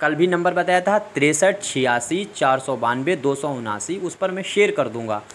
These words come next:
सारी चीज़ें मेरे channel पे free रहती हैं, तो आपको बस free में मैं आपके पास share कर दूंगा। और बहुत अच्छा लगा, कल रात में कम से कम पाँच से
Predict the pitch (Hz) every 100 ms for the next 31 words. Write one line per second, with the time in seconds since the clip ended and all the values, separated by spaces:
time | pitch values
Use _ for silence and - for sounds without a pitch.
0 | - - - 156 160 202 170 160 175 165
1 | 180 - 139 139 156 156 135 135 139 139
2 | 160 165 190 - - 131 - 165 131 135
3 | - - - 127 131 139 123 - 135 131
4 | - 123 - 127 143 151 151 - - -
5 | 143 120 147 180 180 - 175 160 175 170
6 | 160 131 139 165 165 170 151 151 170 190
7 | - 143 147 -